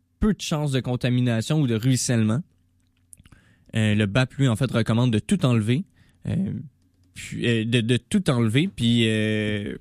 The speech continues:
parce que ils ve-, ils veulent enlever, en fait, trois fois plus que qu'est-ce qui est, qu'est-ce qui est prévu. Donc, en fait, là, pour vous de,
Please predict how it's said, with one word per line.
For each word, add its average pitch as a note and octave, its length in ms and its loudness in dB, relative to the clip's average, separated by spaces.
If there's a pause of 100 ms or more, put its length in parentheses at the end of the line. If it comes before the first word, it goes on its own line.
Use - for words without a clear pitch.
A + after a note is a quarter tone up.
parce A#2 240 -6
que C3+ 80 -2
ils B2+ 240 0
ve-, - 140 -6 (1400)
ils C3 100 -2
veulent D#3+ 160 2
enlever, D3 240 0
en - 80 -2
fait, D#3 80 -6
trois E3 220 -4
fois C3 160 0
plus D3+ 200 2
que A2+ 140 0
qu'est-ce B2+ 240 -2
qui A#2+ 220 2
est, G#2+ 40 0
qu'est-ce C#3 220 0
qui - 60 -2
est - 20 2
prévu. G#2+ 320 -4 (320)
Donc, G#2+ 160 -6
en G#2 80 -2
fait, C#3 180 0
là, B2+ 80 0
pour A#2+ 140 -6
vous A2 80 -8
de, A2 320 -2